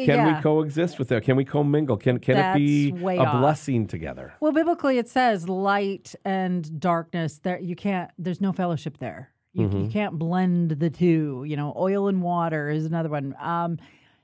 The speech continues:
Speaker 1: it's, it's just, it's not gonna mix. One will dispel the other. And that's
Speaker 2: Mm-hmm.
Speaker 1: what we have to keep in mind. One is going to get rid of the other, and you just have to decide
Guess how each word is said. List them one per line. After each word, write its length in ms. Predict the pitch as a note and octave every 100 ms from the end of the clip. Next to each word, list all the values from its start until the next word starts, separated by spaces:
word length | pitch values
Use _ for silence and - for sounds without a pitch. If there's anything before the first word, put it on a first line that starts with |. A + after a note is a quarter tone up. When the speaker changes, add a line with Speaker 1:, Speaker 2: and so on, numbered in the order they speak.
| -
Speaker 1:
it's, 220 | G#3+ G3+
it's 300 | A3+ A3+ -
just, 200 | A3+ -
it's 160 | G#3+ -
not 240 | G#3 G#3+
gonna 120 | A3 G#3
mix. 340 | G3 F#3 -
One 640 | G3 F3 G#3+ B3 C4 C4 B3+
will 760 | D3+ E3 A3 A#3 G3+ G3 F#3 - D3
dispel 960 | F#3+ E3+ - - G#3+ G3 E3+ E3 D#3+ C#3+ D#3+
the 340 | C3+ F3 F3 -
other. 680 | D#3+ C#3+ D3+ B2+ - - - -
And 160 | G2+ F3
that's 180 | G3
Speaker 2:
Mm-hmm. 80 | A3
Speaker 1:
what 60 | G3+
we 100 | F#3
have 220 | F3+ E3
to 60 | -
keep 240 | - F#3
in 160 | E3 D#3
mind. 520 | E3+ G#3 D#3 A2+ C#3 - - _ -
One 640 | D#3+ G3 A3+ G3+ G3 G3
is 220 | G3 E3
going 240 | G3 G3
to 100 | F#3+
get 160 | F#3 G#3
rid 460 | F#3 E3 G3 G#3+ G3
of 220 | F3 F#3+
the 160 | F#3+ -
other, 400 | F3+ G#3+ F#3+ F3
and 160 | F3+
you 100 | G3
just 200 | G#3+ G#3
have 200 | G#3 G3 -
to 80 |
decide 920 | F3+ D#3+ - G3+ G#3 F3 E3+ G3+ A#3